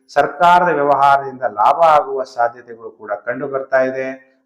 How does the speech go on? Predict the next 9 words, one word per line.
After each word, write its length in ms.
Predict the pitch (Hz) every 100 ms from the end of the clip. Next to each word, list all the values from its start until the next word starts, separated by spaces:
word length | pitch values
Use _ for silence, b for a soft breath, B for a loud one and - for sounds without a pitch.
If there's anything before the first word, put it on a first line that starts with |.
| 117
ಆದ್ರೆ 240 | 120 117
ವಾರದ 520 | 110 127 160 160 143
ಕೊನೆ 220 | 139 147 170
ಎರಡು 360 | 147 127 127
ದಿನ, 140 | 117 110
ಶನಿವಾರ, 440 | - 135 151 151 151
ಭಾನುವಾರ 520 | 139 123 123 120 113
ಟೈಮ್ 300 | - 139 143
ಚೆನ್ನಾಗಿರಲ್ಲ. 500 | 139 139 139 139